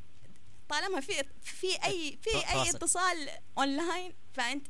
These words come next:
Speaker 1: فهذا الموضوع شوية إنه يحتاج إلى،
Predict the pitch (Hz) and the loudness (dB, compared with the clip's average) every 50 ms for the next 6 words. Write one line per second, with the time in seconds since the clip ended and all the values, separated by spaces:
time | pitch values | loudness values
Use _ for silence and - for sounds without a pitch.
0 | - - 254 262 294 285 240 247 247 247 247 247 269 254 262 - 269 254 247 226 | -6 -4 -2 -2 -2 -2 -2 -4 -6 -6 -4 -4 -2 -2 -2 -2 -2 -2 -2 -2
1 | 208 208 202 196 190 180 - - - - - - - - - - 208 - - 247 | -4 -4 -4 -4 -6 -6 -6 -6 -6 -6 -6 -6 -6 -6 -6 -6 -6 -2 0 0
2 | 226 220 208 208 208 196 196 202 - - | 0 0 0 -2 -2 -2 -2 -2 -4 -4